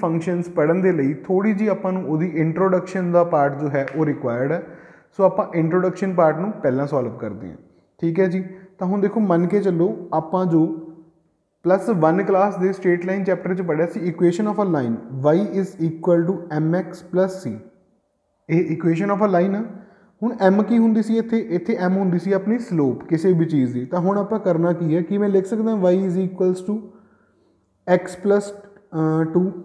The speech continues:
ਠੀਕ ਹੈ ਜੀ, ਜਾਂ ਫਿਰ ਵਨ ਐਕਸ ਪਲੱਸ ਟੂ ਲਿਖ ਲਓ। And ਇੱਕ ਮੈਂ line ਲਿਖ ਲੈਣਾ ਇੱਥੇ y is equals to minus x plus two, ਜਾਂ ਫਿਰ ਤੁਸੀਂ ਇੱਥੇ ਵਨ ਵੀ ਯੂਜ਼ ਕਰ ਸਕਦੇ ਹੋ।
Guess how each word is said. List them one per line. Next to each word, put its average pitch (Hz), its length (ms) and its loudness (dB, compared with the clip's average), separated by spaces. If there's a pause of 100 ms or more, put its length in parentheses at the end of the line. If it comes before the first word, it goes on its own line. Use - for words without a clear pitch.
(1500)
ਠੀਕ 175 200 0
ਹੈ 190 80 4
ਜੀ, 190 160 -4 (360)
ਜਾਂ 156 120 2
ਫਿਰ 170 120 2 (100)
ਵਨ 151 180 4
ਐਕਸ 175 200 -2
ਪਲੱਸ 190 220 0
ਟੂ 175 160 0
ਲਿਖ 160 180 2
ਲਓ। 160 140 0 (300)
And 143 240 -2 (560)
ਇੱਕ 175 200 0
ਮੈਂ 214 140 4
line 202 220 2
ਲਿਖ 202 140 2
ਲੈਣਾ 196 260 0
ਇੱਥੇ 196 180 -2 (140)
y 165 80 4 (140)
is 175 180 0
equals 185 500 0
to 220 140 -2 (240)
minus 196 420 2 (200)
x - 260 -12 (100)
plus 180 380 2
two, 123 100 -4 (500)
ਜਾਂ 156 140 2
ਫਿਰ 175 160 0
ਤੁਸੀਂ 180 220 0
ਇੱਥੇ 185 140 0
ਵਨ 139 220 0
ਵੀ 135 180 4
ਯੂਜ਼ 139 220 2
ਕਰ 131 160 -4
ਸਕਦੇ 127 320 -4
ਹੋ। 135 80 -10